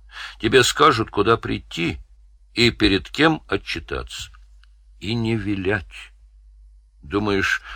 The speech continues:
у меня там нет своих людей? Просто информацию, знаешь ли, полагается проверять и перепроверять. Так меня учили серьёзные люди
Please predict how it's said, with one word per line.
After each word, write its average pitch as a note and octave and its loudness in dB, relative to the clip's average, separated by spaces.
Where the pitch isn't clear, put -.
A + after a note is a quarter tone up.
у G2+ -2
меня G#2+ 2
там A#2 2
нет A2+ 2
своих A2 0
людей? B2+ 0
Просто C#3 2
информацию, C3 2
знаешь A2 0
ли, G#2 0
полагается G2+ 2
проверять E2 0
и F3 -8
перепроверять. C#2+ -6
Так G#3 2
меня F#3 0
учили E3+ -2
серьёзные A#2+ 2
люди B2+ 2